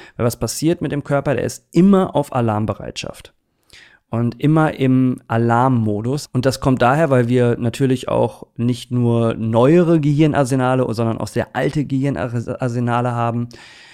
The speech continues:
und die früher dafür da waren, eben eine gewisse Alarmbereitschaft zu generieren, wenn zum Beispiel ein Säbelzahntiger, Tiger hinter uns her war. Und das ist in der heutigen Zeit in den wenigsten Fällen der Fall, dass uns ein Raubtier jagt,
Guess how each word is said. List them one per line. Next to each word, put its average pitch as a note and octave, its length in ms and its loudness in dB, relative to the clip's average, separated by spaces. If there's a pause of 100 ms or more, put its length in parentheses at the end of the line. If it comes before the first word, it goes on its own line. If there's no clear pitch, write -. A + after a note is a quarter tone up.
(180)
und A2+ 420 -2
die D3 220 -4 (160)
früher C#3+ 720 2 (380)
dafür B2 280 0
da A2+ 300 2
waren, C3 440 -2
eben C3 260 0
eine B2 180 0
gewisse A#2+ 320 0
Alarmbereitschaft A#2+ 800 -2
zu A#2 100 -10
generieren, A2+ 440 -2
wenn A2 80 -4
zum A#2+ 100 -10
Beispiel A2+ 240 -6
ein C3 140 -2
Säbelzahntiger, G#2+ 800 -2 (120)
Tiger A2 240 -6
hinter G#2 300 -10
uns G2 180 -10
her C#2 220 -8
war. - 220 -12
Und A2+ 220 -6 (520)
das A2 160 -6
ist C#3 100 -2
in D3 80 2
der B2 100 2
heutigen B2 300 0
Zeit B2 320 0
in B2 100 -4
den A#2+ 140 0
wenigsten C3 380 0
Fällen C3 260 0
der A#2+ 120 0
Fall, C3+ 220 2
dass C3 200 -2
uns C3 340 -4
ein A#2 160 -4
Raubtier C3+ 460 0
jagt, B2+ 480 -6